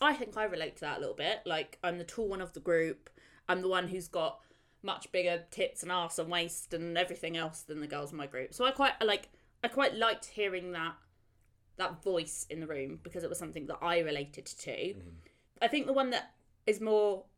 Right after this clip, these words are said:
Speaker 1: like, interesting for us to talk about, Crystal coming out as being a virgin.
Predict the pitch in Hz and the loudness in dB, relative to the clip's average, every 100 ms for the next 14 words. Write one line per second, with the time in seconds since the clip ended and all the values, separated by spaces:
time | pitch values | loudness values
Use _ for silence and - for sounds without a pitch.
0 | - 202 - 220 208 196 - 185 180 - | -4 -2 0 -2 -2 -4 -6 -6 -6 -4
1 | 190 170 - 117 - - _ - - 302 | -4 -4 -4 -6 -6 -12 _ -12 0 2
2 | - - - - 165 _ _ - 202 196 | 2 0 -2 -4 -12 _ _ -8 -4 -2
3 | 190 - - 190 185 180 180 170 - - | -2 -4 -4 -4 -2 -2 2 0 0 -6
4 | 185 | -6